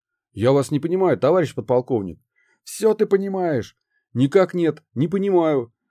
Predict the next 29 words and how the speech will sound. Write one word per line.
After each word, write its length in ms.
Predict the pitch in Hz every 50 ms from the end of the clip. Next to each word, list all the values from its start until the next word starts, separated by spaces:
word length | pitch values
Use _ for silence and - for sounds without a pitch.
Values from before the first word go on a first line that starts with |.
| _ _ _ _ _
«Что 340 | - - - - 180 175 127
ж, 100 | - -
не 160 | 92 92 117
хочешь 360 | 135 - 185 175 170 160 147
по-хорошему, 800 | - 160 156 165 175 190 196 185 180 - 123 98 85 80 - _ _ _ _ _
то 140 | - 110 120
будет 320 | 127 117 156 165 160 180 -
по-плохому, 760 | - 170 - 175 170 165 - 160 139 120 107 98 85 - _ _ _ _ _ _
и 140 | - 139
не 140 | 151 151 147
таких 460 | 143 165 156 156 156 - 147 - -
обламывали. 720 | 113 107 107 110 110 107 101 95 92 87 87 82 80 - _ _ _ _ _ _ _ _ _ -
А 140 | 120 120
уж 180 | 127 143 139 -
тебя 340 | - 147 147 143 175 190 185
и 240 | - - - 180 180
вовсе 440 | 143 123 156 180 185 175 - 180
в 60 | 165 165
морской 360 | 180 170 156 - - 175 175
узел 360 | - 190 190 180 151 165 160
скручу. 600 | - - - 160 160 156 - 143 120 98 82 - _ _ _ _ _ _ _
Тебе 300 | - - 131 156 196 190
ведь 160 | 190 185 156
статья 420 | - - 165 180 180 214 208 196 180
светит». 460 | 165 - 170 165 156 - - 87 - _ _ _ _ _ _ _ _ _
«С 100 | - -
чего 380 | - - 120 143 185 208 196
бы 180 | 147 110 110 98
это?» 240 | 87 - - 90